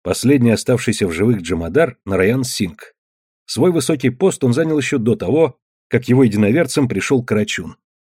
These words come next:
Мои родственнички наверняка решили, что мы рассуждаем о живой легенде, о святом обманников, который все еще ходит по земле, исполняя волю своей богини. Умяв завтрак, я поблагодарил матушку Готу, встал и выбрался из землянки.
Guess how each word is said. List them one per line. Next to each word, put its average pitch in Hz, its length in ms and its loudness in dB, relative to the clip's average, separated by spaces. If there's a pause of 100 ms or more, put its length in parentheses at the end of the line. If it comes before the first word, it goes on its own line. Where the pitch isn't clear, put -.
(600)
Мои 120 200 2
родственнички 190 580 4
наверняка 151 420 4
решили, 156 320 0
что 131 180 0
мы 135 120 4
рассуждаем 127 640 2
о 113 80 -4
живой 120 260 2
легенде, 98 720 0
о 113 80 -4
святом 120 500 0
обманников, 92 760 -8 (420)
который 190 320 0
все 170 200 -4
еще 147 200 -2
ходит 127 340 0
по 101 120 -4
земле, 165 420 -2
исполняя 117 540 0
волю 131 260 2
своей 95 300 -4
богини. 82 540 -8 (1040)
Умяв 196 320 4
завтрак, 165 520 2
я 190 160 2
поблагодарил 131 560 2
матушку 110 400 0
Готу, 180 340 2
встал 202 360 2
и - 140 -4
выбрался 131 460 0
из 110 80 2
землянки. 87 640 -2